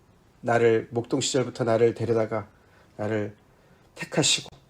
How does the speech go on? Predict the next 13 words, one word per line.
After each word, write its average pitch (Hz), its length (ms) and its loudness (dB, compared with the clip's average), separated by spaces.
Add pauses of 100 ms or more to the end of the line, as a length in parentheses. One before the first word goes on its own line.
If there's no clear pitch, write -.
(300)
나를 120 220 4
주권자로 131 500 6
삼은 139 280 4
것까지 123 320 4
모자라서 113 680 2 (500)
나를 120 300 6
이렇게 120 200 -2
엄청나게 160 640 4
이렇게 120 180 -6
정말 110 300 -4
영원한 170 460 8
그런 127 280 2 (560)
왕, 113 380 2